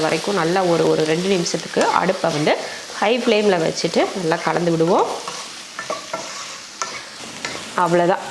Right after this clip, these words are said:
நல்லா ஒரு ரெண்டு நிமிஷத்துக்கு இந்த மாதிரி வறுத்து விட்டாச்சு. நம்ம வறுக்கிறப்ப பார்த்தீங்கன்னா அந்த மேல இருக்க மசாலாலாம் கொஞ்சம் மொறுமொறுன்னு வரும். அதுக்காக தான் நான் வந்து ஹை ஃப்ளேம்ல வச்சு வறுக்க சொன்னேன். இப்போ அடுப்பை ஆஃப் பண்ணியாச்சு. அருமையான ஒரு உருளைக்கிழங்கு வறுவல் ரெடி. சூப்பரான ஒரு பாசுமதி அரிசி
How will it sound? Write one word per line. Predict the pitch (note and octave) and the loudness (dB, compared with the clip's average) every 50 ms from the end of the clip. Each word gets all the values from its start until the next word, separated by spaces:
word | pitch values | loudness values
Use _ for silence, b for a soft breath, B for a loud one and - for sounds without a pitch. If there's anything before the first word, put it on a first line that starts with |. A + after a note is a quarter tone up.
| - - - G3 | -4 0 2 2
நல்லா | F3+ E3+ F3+ G3+ G3+ | 4 6 4 4 4
ஒரு | F#3+ F3 F3+ | 4 4 4
ரெண்டு | F3+ F#3 F#3+ F#3 | 4 4 4 4
நிமிஷத்துக்கு | F#3+ F#3+ - - F#3+ - - - C4+ D5+ D#5 | 2 4 4 2 2 2 2 2 2 4 4
இந்த | A3+ F3+ E3+ E3+ | 4 4 4 4
மாதிரி | F3 F#3 C4+ G4+ - A#3 G3 | 4 4 4 4 4 4 2
வறுத்து | F#3 F3 F#3+ F#3 - F#3 | 2 2 2 2 2 2
விட்டாச்சு. | F3 F3+ F3+ F3 F3 - - D#4+ B4 D5+ D5 C#5+ - - - - A#3 G3+ - | 2 2 2 0 0 2 4 4 4 4 2 -2 -8 -8 -6 -6 -4 -2 0
நம்ம | - - - - | 2 2 4 4
வறுக்கிறப்ப | G3+ G#3 B3 C4 D4+ B3+ A#3+ B3+ B3 B3 | 4 4 4 2 2 2 2 2 2 2
பார்த்தீங்கன்னா | G3+ F#3 F#3+ F3+ F#3+ A3+ - - | 2 2 4 4 4 4 4 4
அந்த | A3+ G3+ G3 G3+ G#3 | 2 4 4 4 4
மேல | G#3+ A#3 C4+ B3+ A3 | 4 4 4 4 4
இருக்க | - - G3+ F#3 F3+ | 4 2 2 2 2
மசாலாலாம் | F3 - - A3 G#3+ G3 E3+ F3+ B3 C#4 - A#3 | 2 2 2 2 2 2 2 2 0 2 2 2
கொஞ்சம் | A3+ B3 C4 C#4+ B3 G#3 G3 | 2 4 4 4 4 4 4
மொறுமொறுன்னு | G3+ A3 A3 G#3 G#3 G#3+ G#3+ G3+ F3+ | 4 4 4 4 4 6 6 6 6
வரும். | D#3+ F#3+ D4 A#4+ B B B B B B B - - - | 6 6 4 4 B B B B B B B -2 0 2
அதுக்காக | - A#3 A#3 - C4 A#3 G#3 G#3 B3+ | 2 4 4 2 2 4 2 2 2
தான் | C#4 B3+ | 2 2
நான் | G3 F#3 F#3 | 2 4 4
வந்து | F#3+ G#3 A#3+ A#3+ - | 4 4 4 4 4
ஹை | G3 F#3 F#3+ F#3+ | 4 2 4 4
ஃப்ளேம்ல | - G3 G3 G3 F#3+ F3+ F3+ | 2 2 4 4 4 4 2
வச்சு | F3 - E4+ D#4+ | 2 2 4 2
வறுக்க | F#3+ F3 F3 - F3 - F#3 | 2 2 0 0 0 2 2
சொன்னேன். | E3+ E3+ B B B B B B - - | 2 2 B B B B B B -2 0
இப்போ | G3 - C4+ A3 | 2 2 4 2
அடுப்பை | F#3 - - - A#3+ G3+ F3+ F3 | 2 0 2 2 2 4 4 2
ஆஃப் | G3+ G3+ - | 2 2 2
பண்ணியாச்சு. | G3 F3+ F3 F3+ F3+ F3 - - E4+ G#4+ - F#3 | 2 4 4 2 2 2 2 2 2 4 4 2
அருமையான | F3 F3+ F#3 F#3 F#3 F3+ F3+ F3 F3 F3+ F3 | 2 2 4 4 4 4 4 2 2 2 4
ஒரு | E3+ D#3+ E3+ F3 | 4 4 4 4
உருளைக்கிழங்கு | F3 F3+ F3+ F3+ - F3+ F3 D#3+ D#3+ E3 | 4 4 2 2 2 2 2 2 2 2
வறுவல் | E3+ E3+ - A#3 F#4+ G4+ A3 E3+ | 2 2 4 4 4 4 4 2
ரெடி. | E3+ E3+ G#3 E4+ - - - - - - - - | 2 4 4 4 2 2 -2 -8 -10 -8 -2 0
சூப்பரான | A3 A3 G#3 - - - G#3 G3 F#3+ F3+ F3 F3 F3 F3 F3 F3 | 2 2 0 -2 -4 -2 0 0 2 0 0 0 0 2 2 2
ஒரு | F3+ B3 A#4 - - F#3+ | 2 2 0 0 0 2
பாசுமதி | F3+ F3+ F3+ F3+ - F#3+ E3+ E3+ E3+ E3+ | 2 2 2 2 2 2 2 4 4 2
அரிசி | E3 E3+ - - | 2 0 -2 -4